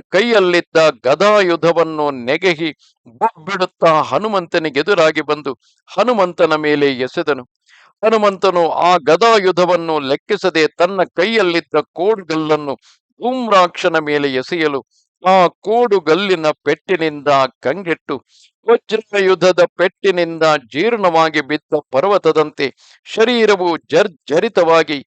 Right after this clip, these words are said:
ಯಮಲೋಕವನ್ನೈದಿದನು. ಆಮೇಲೆ ಧೂಮ್ರಾಕ್ಷನ ಸಮೀಪದಲ್ಲಿದ್ದ ಉಳಿದ ರಾಕ್ಷಸರು ತಮ್ಮ ಒಡೆಯನಾದ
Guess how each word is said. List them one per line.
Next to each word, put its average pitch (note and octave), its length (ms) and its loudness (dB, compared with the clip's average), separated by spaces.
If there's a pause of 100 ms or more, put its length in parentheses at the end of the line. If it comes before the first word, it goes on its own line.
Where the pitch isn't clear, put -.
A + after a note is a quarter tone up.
(220)
ಯಮಲೋಕವನ್ನೈದಿದನು. D#3 1300 0 (540)
ಆಮೇಲೆ D#3+ 600 2
ಧೂಮ್ರಾಕ್ಷನ E3 960 -2
ಸಮೀಪದಲ್ಲಿದ್ದ C#3+ 880 -2 (440)
ಉಳಿದ A3+ 360 0
ರಾಕ್ಷಸರು D#3 800 0 (380)
ತಮ್ಮ A#3+ 220 0 (140)
ಒಡೆಯನಾದ F#3 680 4